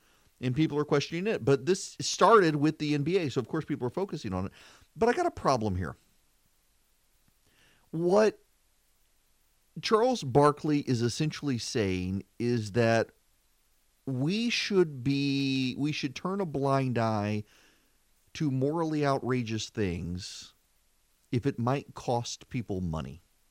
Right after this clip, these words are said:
And I think he probably speaks for a lot of people, even people who will publicly disagree with him if they're called on it, would privately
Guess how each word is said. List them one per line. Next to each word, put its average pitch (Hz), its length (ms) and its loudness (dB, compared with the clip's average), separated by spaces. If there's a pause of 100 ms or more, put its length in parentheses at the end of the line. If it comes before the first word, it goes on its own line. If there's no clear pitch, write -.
(2750)
And 151 240 2 (300)
I 269 300 -2 (340)
think 220 240 -6
he 190 300 -8 (100)
probably 160 560 -2
speaks - 560 -10
for 131 200 -2
a 113 40 2
lot 113 320 0
of 120 180 -6
people, 92 580 -8 (200)
even 135 260 -4
people 123 280 -6
who 110 420 -2 (560)
will 107 320 -2 (360)
publicly 131 460 -2
disagree 113 540 -6
with 104 200 -4
him 98 300 -2
if 98 140 -6
they're 101 140 -6
called 127 360 -4
on 87 160 -4
it, 113 160 -4 (440)
would 113 180 -2
privately 123 800 -2